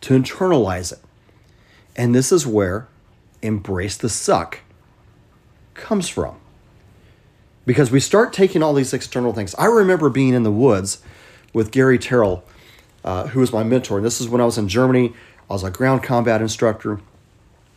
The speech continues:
at, uh, Spangdahlem Air Base. And I remember that one day we were walking through and we're setting up a new navigation course. And while we we're doing that,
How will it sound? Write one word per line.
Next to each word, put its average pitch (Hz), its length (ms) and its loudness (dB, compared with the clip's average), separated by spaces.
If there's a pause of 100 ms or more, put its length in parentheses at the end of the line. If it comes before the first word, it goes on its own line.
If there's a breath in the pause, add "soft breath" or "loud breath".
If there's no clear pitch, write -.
(280)
at, 110 260 -8
uh, 101 120 -2
Spangdahlem 123 580 0
Air 113 100 -2
Base. 110 400 -2 (800 soft breath)
And 113 420 0 (120)
I 139 140 0
remember 139 480 6
that 110 240 2
one 120 160 0
day 113 120 4
we 113 200 4
were 117 100 4
walking 113 460 2
through 107 360 -4
and 98 120 -8
we're 101 80 -4
setting 120 340 0
up 110 200 -6
a 107 60 -6
new 107 240 -2
navigation 95 640 -6
course. - 440 -12 (960 soft breath)
And 113 340 2
while 123 180 6
we 117 60 2
we're 117 140 4
doing 160 400 2
that, 95 320 -6